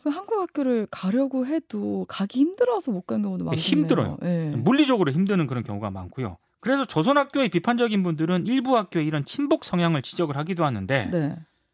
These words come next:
Speaker 2: 뭐 일리도 있고요. 이해가 가는 측면도 있긴 합니다만 좀
Speaker 1: 음.
Speaker 2: 냉정히 말했을 때 우리 정부가 지금까지 제일교포 문제에 대해서 좀 무관심했던 그런 측면이 분명히 있었던 것 같고
Speaker 1: 네.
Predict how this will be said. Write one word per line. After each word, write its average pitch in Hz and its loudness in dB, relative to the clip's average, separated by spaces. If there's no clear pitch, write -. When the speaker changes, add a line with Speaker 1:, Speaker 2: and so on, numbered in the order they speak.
Speaker 2:
뭐 165 4
일리도 302 6
있고요. 135 2
이해가 233 4
가는 220 4
측면도 220 0
있긴 151 0
합니다만 156 0
좀 - 0
Speaker 1:
음. - 2
Speaker 2:
냉정히 170 4
말했을 139 0
때 101 -10
우리 262 6
정부가 247 4
지금까지 214 0
제일교포 269 2
문제에 160 2
대해서 135 -6
좀 135 2
무관심했던 143 2
그런 120 0
측면이 139 -2
분명히 156 4
있었던 170 0
것 113 -2
같고 95 -2
Speaker 1:
네. 165 -2